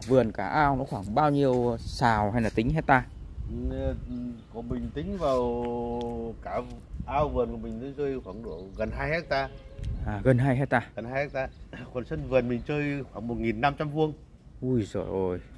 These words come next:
Speaker 1: lý tưởng không quý vị? Quá tuyệt vời.
Speaker 2: Phần đất vườn của mình chơi cây một nghìn năm trăm vuông.
Speaker 1: Đấy là cái không gian mơ ước của người chơi cây quý vị nhá. Em xin chúc mừng anh.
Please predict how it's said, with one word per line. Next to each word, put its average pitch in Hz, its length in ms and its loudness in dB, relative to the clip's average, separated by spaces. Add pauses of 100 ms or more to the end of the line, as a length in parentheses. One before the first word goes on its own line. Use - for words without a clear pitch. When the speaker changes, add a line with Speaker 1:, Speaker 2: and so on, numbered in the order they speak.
(140)
Speaker 1:
lý 101 160 0
tưởng 107 200 4 (100)
không 117 200 4
quý 110 60 6
vị? 110 160 4 (920)
Quá 113 180 -2
tuyệt 107 140 -4
vời. 95 120 0 (400)
Speaker 2:
Phần 110 120 -8
đất 147 220 -4
vườn 113 180 2
của 113 80 2
mình 110 320 0
chơi 139 180 0
cây 139 300 4
một 113 160 0
nghìn 117 160 2
năm 135 160 2
trăm 143 120 0
vuông. 143 260 0 (600)
Speaker 1:
Đấy 110 140 0
là 117 80 2
cái 107 160 0
không 107 220 2
gian 104 280 4
mơ 123 160 10
ước 139 260 6
của 98 140 0
người 98 200 2
chơi 107 180 2
cây 120 220 10
quý 107 100 4
vị 113 120 2
nhá. 120 200 6 (1200)
Em 120 120 2
xin 117 160 4
chúc 180 140 4
mừng 139 160 10
anh. 120 180 10